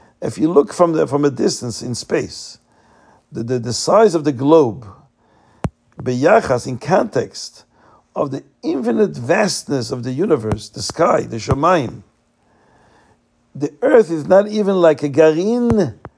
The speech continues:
of a chardal, the Alter Rebbe says. It's like a tiny seed of mustard. It's like, it's like a speck of nothing. Al derech zeh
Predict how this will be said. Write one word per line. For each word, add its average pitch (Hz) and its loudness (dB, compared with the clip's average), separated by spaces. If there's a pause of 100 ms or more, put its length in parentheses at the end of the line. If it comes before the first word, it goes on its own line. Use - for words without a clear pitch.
(260)
of 151 2
a 156 6
chardal, 165 0 (140)
the - -4
Alter 139 -4
Rebbe 127 -4
says. 117 -4
It's 113 -8
like 147 -6 (480)
a 147 -4
tiny 202 0
seed 185 -6
of 139 2
mustard. 139 -2
It's 113 -8
like, 139 -6 (460)
it's 147 -6
like 151 -2
a 151 0
speck - -2
of 202 2
nothing. 220 2 (1300)
Al 123 4
derech 233 4
zeh 180 2